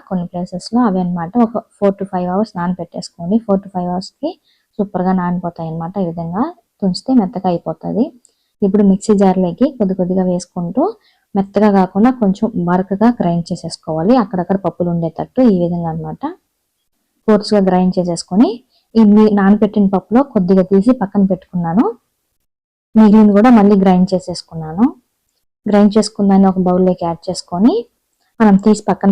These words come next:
పెట్టుకున్నాం కదా, అది కూడా పప్పును కూడా ఇందులోనే వేసేసుకోవాలి. వాటర్ ఏమీ వేయలేదు, చూడండి ఈ విధంగా వచ్చిందనమాట. అంటే కొద్దిగా మనం పప్పు తీసి పక్కన పెట్టుకున్నాం కదా నానబెట్టింది, ఇందులో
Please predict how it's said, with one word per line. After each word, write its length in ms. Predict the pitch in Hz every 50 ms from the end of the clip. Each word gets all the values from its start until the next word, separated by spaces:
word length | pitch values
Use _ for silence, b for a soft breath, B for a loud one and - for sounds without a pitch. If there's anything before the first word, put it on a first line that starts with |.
| 190 190
పెట్టుకున్నాం 440 | 185 - _ - 180 170 165 170 165 170
కదా, 180 | 175 226 294 403 466 - _ _ _ _ _ _ _
అది 140 | 208 196 196 196 208
కూడా 140 | 202 247 254 254
పప్పును 300 | 208 196 - - 202 196 196
కూడా 100 | 226 226 220
ఇందులోనే 320 | 196 185 190 196 196 185 180 180 170 180
వేసేసుకోవాలి. 560 | 185 175 - - - - - - 180 180 214 208 196
వాటర్ 300 | 190 208 208 - 196 202
ఏమీ 140 | 196 196 185 180
వేయలేదు, 340 | 175 170 180 175 170 175 226 240 233
చూడండి 320 | 202 190 185 180 190 226 226 196
ఈ 40 | 180
విధంగా 260 | 175 175 175 175 196 196 175
వచ్చిందనమాట. 560 | 175 - - 175 165 165 165 170 170 175 - 269 320 359 - _ _ _ _ _ _ _ _ _ _ _ _
అంటే 180 | 208 208 190 214 214
కొద్దిగా 240 | 214 202 196 190 190 190
మనం 160 | 185 185 180 170
పప్పు 200 | - 185 190 - 196
తీసి 240 | 190 190 180 - 226 -
పక్కన 220 | 202 202 - 208 196 190
పెట్టుకున్నాం 380 | 180 180 - - 185 170 165 165
కదా 120 | 170 165 170 165
నానబెట్టింది, 600 | 165 170 180 - 185 170 - - 165 165 185 240 320 381 381 302
ఇందులో 260 | 214 196 190 180 180